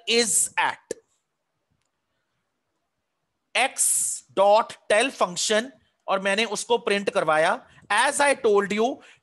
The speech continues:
tell function will tell the current position of the file pointer। What is the current position? Zero.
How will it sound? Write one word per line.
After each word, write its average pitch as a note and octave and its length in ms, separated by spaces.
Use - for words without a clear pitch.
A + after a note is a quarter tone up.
tell C4+ 260
function A#3+ 680
will A3+ 140
tell A3+ 360
the G#3+ 260
current B3 480
position A3+ 680
of G3+ 380
the F#3+ 180
file G3 360
pointer। D3+ 440
What A#3 300
is C4+ 160
the C4 80
current G3+ 400
position? D3+ 460
Zero. A#3 440